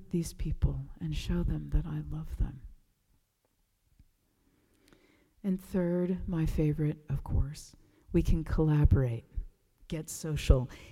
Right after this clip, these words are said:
Even the activities that threaten to be the most boring,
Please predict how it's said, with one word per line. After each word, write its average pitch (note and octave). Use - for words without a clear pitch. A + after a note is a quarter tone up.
Even B3
the B3
activities G3+
that F3
threaten F#3
to F3+
be F3
the E3+
most F#3+
boring, D3+